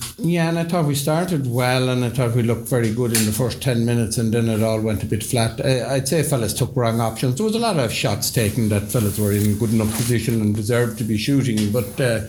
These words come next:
our accuracy in both Carlow and today was, was poor. We'd, we'd certainly like to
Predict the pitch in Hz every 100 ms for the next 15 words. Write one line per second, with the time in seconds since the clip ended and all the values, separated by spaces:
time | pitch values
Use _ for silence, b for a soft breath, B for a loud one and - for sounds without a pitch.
0 | B B B B B - 160 180 185 160
1 | 139 147 131 120 117 113 107 113 113 -
2 | - 127 120 110 113 110 113 107 - 113
3 | 110 107 110 104 - - 123 104 - 123
4 | 113 110 117 110 107 B B B B 127
5 | 107 151 143 127 117 117 104 - 123 101